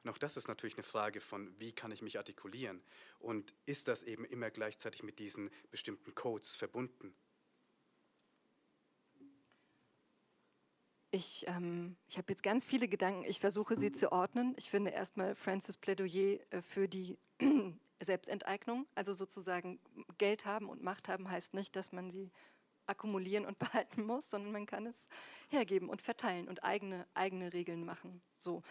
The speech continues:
Speaker 2: dieses eigene Regeln machen, das ist die Überschrift von morgen. Die Überschrift von morgen heißt Fuck the Parkett.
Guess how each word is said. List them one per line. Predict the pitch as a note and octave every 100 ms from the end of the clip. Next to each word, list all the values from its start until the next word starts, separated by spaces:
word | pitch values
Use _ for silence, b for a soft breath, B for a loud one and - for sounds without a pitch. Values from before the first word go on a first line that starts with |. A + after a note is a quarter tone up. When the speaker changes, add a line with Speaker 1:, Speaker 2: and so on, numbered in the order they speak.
| B B B -
Speaker 2:
dieses | G#3 G#3
eigene | - A#3 A3
Regeln | A3 A3 G#3
machen, | G3 A3
das | C#4
ist | - -
die |
Überschrift | - G3 - F#3+
von | - F#3
morgen. | F3 F#3 G3 G#3
Die | F#3+ F#3
Überschrift | - F3+ - F3+
von | - F3
morgen | F3 F3+
heißt | F3 -
Fuck | - F3 -
the |
Parkett. | - A#3 - C4+ -